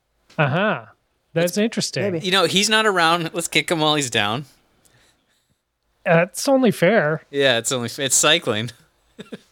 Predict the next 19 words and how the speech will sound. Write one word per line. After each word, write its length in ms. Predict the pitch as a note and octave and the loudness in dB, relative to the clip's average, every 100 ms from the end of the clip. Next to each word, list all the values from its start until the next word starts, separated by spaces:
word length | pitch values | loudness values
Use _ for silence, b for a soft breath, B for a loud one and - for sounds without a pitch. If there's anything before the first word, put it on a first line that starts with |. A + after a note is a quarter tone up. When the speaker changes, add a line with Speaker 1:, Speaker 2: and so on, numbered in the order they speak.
| _ _ | _ _
Speaker 1:
Yeah, 340 | F3 F#3 E3 | 0 2 2
that's, 420 | C#3+ C#3+ - - - | 2 0 0 -8 -6
that's 240 | C#3 - | -8 -6
true. 160 | C3+ B2 b b - | -8 -10 b b -6
So 220 | - G#3 | 0 2
we 120 | G3 | 2
could 160 | G3+ G3 | 2 2
have 120 | D#3+ | 4
had, 460 | F#3 F3 E3 D#3 D3+ | 4 4 4 2 0
you're 140 | G#3 | 0
saying 280 | G3+ G#3+ F3 | 2 2 2
we 100 | E3+ | 2
could 160 | F#3+ | 2
have 80 | F3 | 4
had 260 | D#3+ D3+ C3 | 4 2 2
Vanderpool 720 | D#3 C#3+ C3 D3 C3+ C3 C3 | 0 0 0 0 2 0 0
off 240 | F3 E3+ | 0 0
the 100 | - | -2
front 380 | D3 E3 D#3 D3 | -2 0 0 0